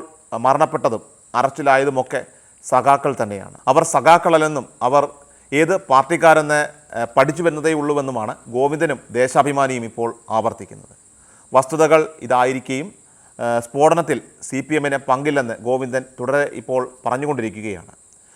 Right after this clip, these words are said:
പാനൂരിലെ പാർട്ടി ഗ്രാമത്തിൽ ആളൊഴിഞ്ഞ, ഏഹ്, വീട്ടിൽ അവലോസുണ്ടയോ അല്ലെങ്കിൽ പരിപ്പ് വടയോ ഗോതമ്പ് ദോശയോ അല്ല സഖാക്കൾ ഉണ്ടാക്കിയത്, മറിച്ച് ഉഗ്ര സ്ഫോടകശേഷിയുള്ള സ്റ്റീൽ ബോംബുകളാണ്. കെ കെ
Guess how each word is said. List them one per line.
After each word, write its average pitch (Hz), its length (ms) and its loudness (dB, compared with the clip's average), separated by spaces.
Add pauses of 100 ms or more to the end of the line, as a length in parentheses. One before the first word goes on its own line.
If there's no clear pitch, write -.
(180)
പാനൂരിലെ 147 460 4 (120)
പാർട്ടി 127 300 0
ഗ്രാമത്തിൽ 135 380 0 (260)
ആളൊഴിഞ്ഞ, 131 380 0 (580)
ഏഹ്, 117 140 -2
വീട്ടിൽ 120 280 -4 (520)
അവലോസുണ്ടയോ 156 680 4
അല്ലെങ്കിൽ 135 260 -4 (160)
പരിപ്പ് 120 320 0
വടയോ 127 280 4 (680)
ഗോതമ്പ് 156 560 2
ദോശയോ 139 480 0
അല്ല 135 120 0 (300)
സഖാക്കൾ 127 420 2 (200)
ഉണ്ടാക്കിയത്, 110 440 -2 (140)
മറിച്ച് 135 300 -2 (520)
ഉഗ്ര 139 220 2 (180)
സ്ഫോടകശേഷിയുള്ള 135 1000 -2 (180)
സ്റ്റീൽ 139 300 -8 (280)
ബോംബുകളാണ്. 120 600 -4 (640)
കെ 143 100 4 (100)
കെ 165 100 4